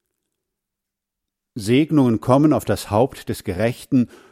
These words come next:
und den Mund der Ehrfurchtslosen überdeckt Unrecht.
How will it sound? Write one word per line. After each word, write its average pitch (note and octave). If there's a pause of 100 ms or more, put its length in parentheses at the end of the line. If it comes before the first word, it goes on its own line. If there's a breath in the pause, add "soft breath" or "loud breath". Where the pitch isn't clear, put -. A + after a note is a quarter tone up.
(240 loud breath)
und A#2+
den B2
Mund D#3
der A#2
Ehrfurchtslosen C3
überdeckt C3
Unrecht. A#2+